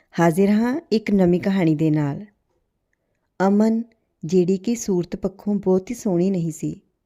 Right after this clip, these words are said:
ਪਰ ਇੱਕ ਵਧੀਆ ਅਹੁਦੇ 'ਤੇ ਤਾਇਨਾਤ ਸੀ, ਅੱਜ ਆਪਣੀ ਡਿਊਟੀ 'ਤੇ ਬੈਠੀ ਸੀ।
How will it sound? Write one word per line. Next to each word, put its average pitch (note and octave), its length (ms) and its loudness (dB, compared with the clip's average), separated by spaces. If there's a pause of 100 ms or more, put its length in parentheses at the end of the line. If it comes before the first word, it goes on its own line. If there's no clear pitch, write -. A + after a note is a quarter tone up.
(380)
ਪਰ F3 140 2
ਇੱਕ D#3+ 180 -2
ਵਧੀਆ E3 360 0
ਅਹੁਦੇ E3+ 260 0
'ਤੇ F#3 180 -2
ਤਾਇਨਾਤ D#3+ 540 -2
ਸੀ, D#3 260 -10 (840)
ਅੱਜ D#3 160 -2
ਆਪਣੀ E3+ 320 0
ਡਿਊਟੀ D#3+ 340 -2
'ਤੇ D#3+ 160 -2
ਬੈਠੀ D#3 400 -6
ਸੀ। E3 220 -12